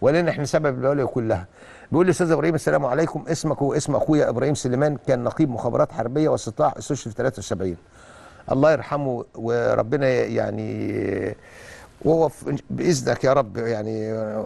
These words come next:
في، في، في جنة يعني عند ربنا سبحانه وتعالى إن شاء الله". بيقول لي بقى إيه: "يا ريت نبطل كلام وسيرة عن الجيش بتاعنا في جميع البرامج. جيشنا مش محتاج مدح، كل العالم يعرف، آه، قيمته. أعظم جيش، الجيش والشعب إيد واحدة،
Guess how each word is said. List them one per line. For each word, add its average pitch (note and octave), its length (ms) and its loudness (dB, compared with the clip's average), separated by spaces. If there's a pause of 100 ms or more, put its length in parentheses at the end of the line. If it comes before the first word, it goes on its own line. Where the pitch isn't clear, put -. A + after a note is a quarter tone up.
(180)
في، G#2 220 -12
في، A2 280 -4
في - 120 -4
جنة B2 280 0
يعني G2 400 -6
عند A#2 200 -2
ربنا A#2 280 0
سبحانه G#2+ 360 -6
وتعالى G2+ 260 -2
إن F#2 60 -4
شاء - 180 -6
الله". - 200 -4 (580)
بيقول F#3 200 6
لي F#3+ 80 4
بقى F3 140 4
إيه: E3 180 6
"يا D#3+ 60 6
ريت G3+ 200 4
نبطل F3+ 260 2
كلام D#3+ 380 2
وسيرة D3+ 300 2
عن C3 140 2
الجيش C3 240 -2
بتاعنا C#3 360 0
في A2+ 80 -4
جميع C3 240 0
البرامج. F#2+ 420 0 (960)
جيشنا E3+ 280 2
مش C3+ 160 -4
محتاج C#3+ 440 0
مدح، D#3+ 320 -2
كل D#3+ 260 -2
العالم C#3+ 440 2
يعرف، C#3 600 -2
آه، A2+ 180 0
قيمته. A#2 420 -2 (600)
أعظم C#3+ 380 2
جيش، E3 360 0
الجيش B2+ 520 -2
والشعب B2+ 500 -2
إيد C3 200 -2
واحدة، D3+ 380 0